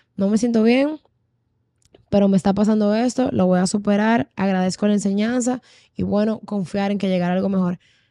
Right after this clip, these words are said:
Tomo, eh, sé que suena fácil, es difícil, me cuesta muchísimo. Pero cuando tú te,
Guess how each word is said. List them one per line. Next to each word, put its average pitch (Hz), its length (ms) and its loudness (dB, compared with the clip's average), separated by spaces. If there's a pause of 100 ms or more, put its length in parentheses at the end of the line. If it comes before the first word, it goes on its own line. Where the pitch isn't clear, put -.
(240)
Tomo, 220 300 -4
eh, 208 180 -2 (300)
sé - 300 -2
que 220 100 0
suena 196 240 0
fácil, 180 480 -2
es 185 80 -4
difícil, 190 540 -6 (300)
me 185 220 4
cuesta 190 520 0
muchísimo. 185 720 -4 (1500)
Pero 185 840 2 (180)
cuando 190 880 -2 (160)
tú 202 160 -6
te, 247 340 -4